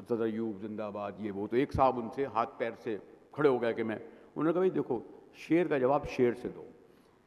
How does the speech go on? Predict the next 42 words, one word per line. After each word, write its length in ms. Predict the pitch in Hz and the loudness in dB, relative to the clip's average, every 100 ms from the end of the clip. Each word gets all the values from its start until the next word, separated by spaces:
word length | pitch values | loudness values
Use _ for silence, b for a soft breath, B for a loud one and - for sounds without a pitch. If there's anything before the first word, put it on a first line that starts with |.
| _ _ _ - | _ _ _ -8
मकसद 300 | 127 - 185 | -6 -2 -2
ये 180 | 165 170 | 4 2
कि 160 | 170 170 | 4 0
मेरा 240 | 147 156 | 4 4
ये 140 | 165 156 | 4 2
था 380 | - 135 131 | -2 2 2
कि 200 | 135 143 | 2 0
मेरे 200 | 139 139 | 0 0
पास 160 | 139 131 | 0 2
वक्त 220 | 147 - | 0 -2
होता 200 | 135 139 | -4 -4
तो 120 | 135 | -2
मैं 120 | 143 139 | -2 -4
इस 80 | |
किताब 340 | - 120 131 131 | -4 -2 -2 0
पर 80 | 139 | -2
लिख 180 | 135 - 165 | -2 0 2
कर 80 | 131 - - - - | 0 -2 -12 -12 -10
कहता 240 | 95 - | -8 -8
कुछ। 200 | 90 92 - - - _ _ - | -10 -12 -18 -20 -20 _ _ -4
किताब 220 | 185 190 | 0 2
का 220 | 208 208 | 2 2
जवाब 180 | 196 - | 0 -2
बड़ा 180 | 196 196 | 0 2
आसान 280 | 202 196 | 2 2
है 80 | 170 | 2
कि 100 | 160 | 2
आप 140 | 156 170 | 2 4
कोई 140 | 165 | 4
भी 80 | 156 | 6
सवाल 220 | 156 147 | 4 4
कर 160 | 143 131 | 0 -2
दें, 140 | 143 | 0
"आपने 300 | 135 131 131 | 0 0 -4
ये 200 | 127 139 | -4 -4
कवर 260 | 139 131 131 | -2 -2 -2
नहीं 120 | 123 | -4
किया, 220 | 131 123 | -2 0
आपने 200 | 117 123 | 0 -2
ये 80 | 139 | -2
नहीं 100 | 120 | -4
किया", 240 | 120 117 | -4 -4